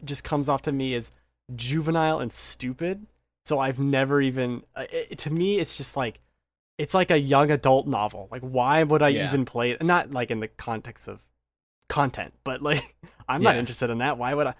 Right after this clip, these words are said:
Speaker 1: Like, I don't have any interest in watching My Little Pony. Why would I watch a trailer for My Little Pony? I don't care. Like, that's Fable to me. Whatever. Maybe this one's better, but they keep saying, like, "We brought the, back the original humor."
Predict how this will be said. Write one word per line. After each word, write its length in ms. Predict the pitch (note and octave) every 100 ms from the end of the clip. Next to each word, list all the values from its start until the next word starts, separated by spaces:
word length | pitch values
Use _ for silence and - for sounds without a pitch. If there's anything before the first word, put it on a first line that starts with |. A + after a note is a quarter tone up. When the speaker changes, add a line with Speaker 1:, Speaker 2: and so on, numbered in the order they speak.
| -
Speaker 1:
Like, 120 | C3+
I 80 | D3+
don't 100 | A3
have 120 | E3
any 140 | C3 B2+
interest 220 | A#2 B2
in 60 | A#2+
watching 280 | A2+ A#2+ A2+
My 140 | A2
Little 180 | A#2+ A2+
Pony. 300 | - A#2+ D3+
Why 160 | C#3 D3
would 140 | D#3+
I 60 | D#3
watch 220 | C#3+ D#3
a 60 | D3+
trailer 280 | D#3 D#3 E3+
for 100 | D#3
My 140 | D#3+
Little 200 | E3 F3
Pony? 300 | F3+ F3 G2
I 60 | B2
don't 140 | D#3+
care. 240 | G#2+ B2 - _ - F3+
Like, 200 | D3 -
that's 320 | D#3 F3 - -
Fable 360 | - D3+ B2+
to 80 | A#2+
me. 300 | A2 G2 A#2+ _ _ -
Whatever. 560 | B2 B2 A2+ G#2+ B2 _ _ -
Maybe 280 | C#3+ D#3+ F3
this 200 | E3 -
one's 180 | E3 C#3+
better, 420 | D3+ C3+ B2 B2 _ -
but 120 | C3
they 120 | C3+
keep 220 | - D#3
saying, 320 | - D#3+ D3+ C#3+
like, 140 | A#2
"We 60 | D3+
brought 260 | C#3+ F3 F#3+
the, 80 |
back 240 | F3+ F3 E3+ -
the 120 | F3+
original 320 | F3+ F#3 F#3
humor." 480 | E3+ G#3 E3 C#3+